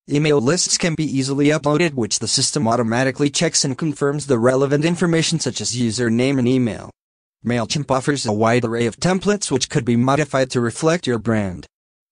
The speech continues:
This is very useful, because a unique and distinct look helps the brand or company to stand out in the crowd. Quick review of the email open rate as well as unsubscribes from its services easily.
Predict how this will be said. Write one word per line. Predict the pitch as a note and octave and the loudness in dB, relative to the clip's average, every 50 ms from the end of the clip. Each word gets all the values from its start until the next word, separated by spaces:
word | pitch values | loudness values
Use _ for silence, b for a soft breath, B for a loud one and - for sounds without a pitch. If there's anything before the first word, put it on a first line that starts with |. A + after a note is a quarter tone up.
| _ | _
This | - E3 F3 - | 0 2 2 2
is | F#3+ F3+ D#3+ | 2 2 0
very | C#3 C3+ C3+ C#3 C3+ | 0 2 2 2 2
useful, | B2+ B2 A#2+ B2 C3 B2 - - - D3 D#3 D#3 D3+ _ _ - | 2 2 2 2 2 0 -2 -4 -2 -2 -2 -2 -4 _ _ -8
because | D3+ - - C#3+ B2+ | -6 -2 -2 0 0
a | C3 | 2
unique | A#2+ B2 A#2+ C#3 C#3+ F3 - - | 0 2 2 0 0 -2 -2 -4
and | B2+ A2+ | -6 -4
distinct | G#2 G2+ - - - C#3+ C3 B2+ - | -2 -4 -4 0 0 0 0 0 -2
look | C3+ C#3 C3 - | -4 -4 -4 -2
helps | - D3+ D3 C#3+ D3+ - - | -2 0 0 0 0 -2 -4
the | - B2 | -6 -6
brand | G#2+ - B2 C3 C3+ D3 D3 B2 | -4 -2 0 0 0 0 -2 -4
or | G2+ | -6
company | - - - C3+ B2+ D3+ C#3+ D3 C#3 | -6 -2 -2 0 0 0 -2 -2 -2
to | - - | -2 -2
stand | - - - C#3 C#3 C#3+ C#3+ C3+ | -4 -2 -2 0 0 0 2 2
out | B2+ B2+ B2+ | 2 4 4
in | C3+ C3 B2 | 2 2 0
the | G#2+ | -2
crowd. | - - C#3 C3+ B2 A2 F#2+ F2+ F2 F2+ _ _ _ _ _ _ _ _ _ _ _ - | -2 0 0 0 0 0 -2 -6 -10 -12 _ _ _ _ _ _ _ _ _ _ _ -2
Quick | - E3+ E3 - | -2 -2 0 0
review | C#3 C3 B2 A#2 C3+ C#3+ D#3 | 0 0 2 2 2 2 2
of | D3+ C3 | 2 0
the | A#2+ B2 A#2+ A#2+ C3 C3+ | 0 0 2 2 4 4
email | C3+ D3 C#3+ C#3+ C#3+ C#3 | 4 4 4 4 4 4
open | C3 C3+ B2 - F3+ E3 D#3+ | 4 2 2 2 0 2 2
rate | D3+ D#3+ C3 | 2 0 0
as | A#2 G2 G#2+ | -4 -6 -4
well | A2 A2+ A2 G2+ G#2 | -2 -2 0 0 0
as | G#2 G2+ G2 | -2 0 0
unsubscribes | A2+ A2+ - - - G2 - - - - - C#3 C3+ C#3+ C#3+ - - | -2 -2 -2 -4 -8 -4 -2 -2 -2 0 0 2 2 2 0 -2 -2
from | - C3 A#2 | -2 -2 -2
its | A2 - - | -2 -2 -2
services | - - - D#3 D#3 F3 F3 - E3+ D3+ D3 | -2 0 0 0 0 0 0 0 0 0 2
easily. | E3+ F3 D3+ C3 B2 A2 G2+ F2+ - | 2 2 2 2 -2 -2 -4 -10 -12